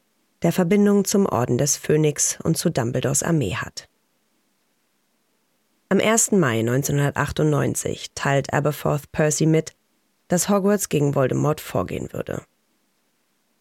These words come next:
Percy appariert zum Eberkopf und reist durch den geheimen Tunnel zum Raum der Wünsche,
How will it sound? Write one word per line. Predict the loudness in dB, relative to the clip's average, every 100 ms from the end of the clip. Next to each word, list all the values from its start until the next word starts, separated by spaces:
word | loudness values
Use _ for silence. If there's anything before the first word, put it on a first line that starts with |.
| _ _ _ _ _ _
Percy | -2 0 2 0
appariert | 2 0 0 0
zum | 0
Eberkopf | 0 0 -2 -6 -8 -10 -12 -20 -6
und | -4 0
reist | 0 0 -2
durch | 0
den | 0 0
geheimen | 0 2 2 0
Tunnel | 0 2 2
zum | 0 0 0
Raum | 2 0
der | 0 0
Wünsche, | 0 0 0 -2